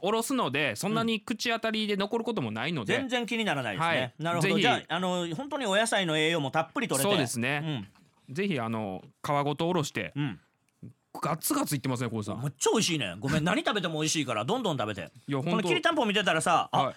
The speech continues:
Speaker 2: なんかちくわ入れても美味しいかもみたいな。
Speaker 1: あ、いいと思います。
Speaker 2: そんな気にね、
Speaker 1: 練り物も。
Speaker 2: なってきた。
Speaker 1: はい。
Speaker 2: いいわ、何でもいけますね、これ。
Speaker 1: いや、そろそろ、あの、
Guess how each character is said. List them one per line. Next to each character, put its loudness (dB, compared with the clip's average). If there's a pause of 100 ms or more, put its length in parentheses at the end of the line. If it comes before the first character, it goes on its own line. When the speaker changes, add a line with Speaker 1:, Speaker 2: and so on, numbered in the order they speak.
Speaker 2:
な 0
ん -2
か 0
ち -4
く -2
わ 6
入 2
れ 2
て 0
も 2
美 2
味 2
し -2
い -2
か -2
も -2
み -2
た 2
い 0
な。 0
Speaker 1:
あ、 2
い 2
い 0
と 0
思 0
い 0
ま -2
す。 -6
Speaker 2:
そ -6
ん -6
な 2
気 -
に -
ね、 4
Speaker 1:
練 0
り 0
物 2
も。 0
Speaker 2:
な -2
っ -14
て -4
き -2
た。 -2
Speaker 1:
は 2
い。 -8 (160)
Speaker 2:
い -10
い -2
わ、 -4
何 -2
で 2
も 2
い 0
け -4
ま -2
す -8
ね、 -2
こ -4
れ。 -6
Speaker 1:
い -6
や、 -4
そ -4
ろ 0
そ -2
ろ、 0
あ 0
の、 -4